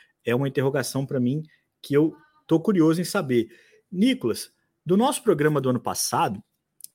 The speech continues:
eu te fiz uma pergunta sobre o Peter Sagan,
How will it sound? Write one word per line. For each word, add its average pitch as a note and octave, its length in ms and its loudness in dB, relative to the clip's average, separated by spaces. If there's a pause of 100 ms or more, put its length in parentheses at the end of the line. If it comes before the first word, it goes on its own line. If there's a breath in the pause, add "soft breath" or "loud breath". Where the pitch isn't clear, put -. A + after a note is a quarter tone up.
(120)
eu C3+ 120 -2
te - 160 -10 (280)
fiz C3+ 200 -4
uma D3 140 -2
pergunta B2 500 -2
sobre C#3 340 0
o F3 40 -2
Peter D#3+ 400 -8
Sagan, B2 540 -8